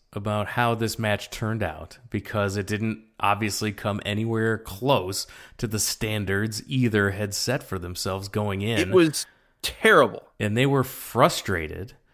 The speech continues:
Speaker 1: that a rematch wasn't scheduled for the impromptu show two days later. Dave Meltzer of the Wrestling Observer newsletter reports, "Neither Michaels nor Smith supposedly knew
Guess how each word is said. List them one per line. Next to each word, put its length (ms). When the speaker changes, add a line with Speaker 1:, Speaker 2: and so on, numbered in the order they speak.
Speaker 1:
that 400
a 100
rematch 760
wasn't 340
scheduled 500
for 160
the 200
impromptu 680
show 400
two 240
days 220
later. 340
Dave 360
Meltzer 600
of 360
the 140
Wrestling 380
Observer 460
newsletter 460
reports, 600
"Neither 440
Michaels 680
nor 280
Smith 540
supposedly 720
knew 580